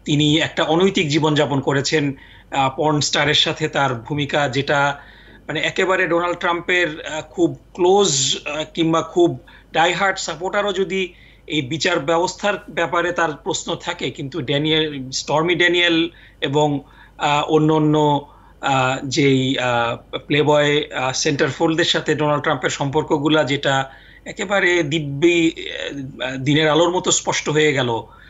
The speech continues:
একটা অনৈতিক ব্যক্তি, আহ, তার সাথে ধর্মের কোনো সম্পর্ক নেই, অথচ তিনি কিন্তু,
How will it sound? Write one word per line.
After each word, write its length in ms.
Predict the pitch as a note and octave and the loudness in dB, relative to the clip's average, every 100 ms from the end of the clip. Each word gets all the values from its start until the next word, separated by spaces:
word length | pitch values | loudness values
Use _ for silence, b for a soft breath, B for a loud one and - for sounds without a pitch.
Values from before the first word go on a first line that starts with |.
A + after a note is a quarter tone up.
| B B - | B B -20
একটা 180 | - D3+ | -8 -4
অনৈতিক 560 | C#3 E3+ G3+ G3 E3+ | 0 2 2 0 -2
ব্যক্তি, 480 | C#3+ D3 - C#3+ A2 - - - _ - - - | -2 -2 -4 -10 -10 -14 -20 -20 _ -20 -20 -10
আহ, 220 | C#3+ C#3 | -4 -2
তার 180 | C#3 - | -2 0
সাথে 360 | - F#3+ G3 F#3+ | 0 0 2 0
ধর্মের 420 | B2+ E3 F#3 G#3 | 2 0 0 -2
কোনো 200 | - G3+ | 0 -2
সম্পর্ক 460 | - F#3+ F#3 F#3 F#3 | 0 -2 0 2 2
নেই, 280 | D#3 C#3+ | 2 2
অথচ 260 | D3 - - | 0 0 0
তিনি 320 | F#3+ G3+ G#3 | 0 2 2
কিন্তু, 460 | F#3 G3 F#3+ F#3+ | 0 -2 2 2